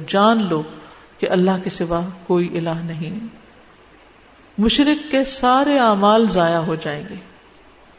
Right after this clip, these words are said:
یعنی چاہے اس نے ساری زندگی نمازیں پڑھی ہوں، روزے رکھے ہوں، صدقہ خیرات کیا ہو، حج کیا ہو،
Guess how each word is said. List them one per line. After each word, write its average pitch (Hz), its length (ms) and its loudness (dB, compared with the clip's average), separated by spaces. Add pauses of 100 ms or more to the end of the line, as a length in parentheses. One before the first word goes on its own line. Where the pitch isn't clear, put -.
(100)
یعنی 175 140 -4
چاہے 220 240 2
اس 214 220 0
نے 214 60 0
ساری 220 280 2
زندگی 220 400 0
نمازیں 180 500 0
پڑھی 165 240 -4
ہوں، 170 200 -8
روزے 190 340 0
رکھے 175 340 -6
ہوں، 170 140 -8 (440)
صدقہ 226 300 0 (100)
خیرات 180 460 0
کیا 170 180 -2
ہو، 165 120 -2
حج 202 380 0
کیا 180 260 -2
ہو، 160 100 -6